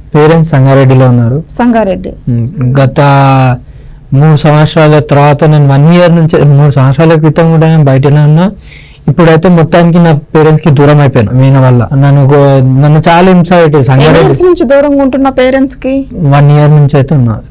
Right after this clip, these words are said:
Speaker 1: ఖాళీ ఫోన్ లో కాల్స్ మాట్లాడతా, ఆ, WhatsApp లో కాల్ మాట్లాడతా, వీడియో కాల్స్,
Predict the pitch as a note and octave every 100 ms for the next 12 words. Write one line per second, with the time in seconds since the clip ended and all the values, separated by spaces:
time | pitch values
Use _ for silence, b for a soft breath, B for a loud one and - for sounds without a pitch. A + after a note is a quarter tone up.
0 | - D#3 E3 E3 E3 D#3 E3+ E3+ D3+ D3
1 | D3 D3+ C#3 B2+ C#3+ C3 D3+ E3+ - -
2 | - C3 C3 C3+ C3+ C3 B2+ B2 - -
3 | - D#3 C3+ C3 D3 C#3 D3 C#3 C3+ B2+
4 | A#2 - C#3 C3+ C3+ B2 C3+ B2+ - C#3+
5 | C3 C3 C3 B2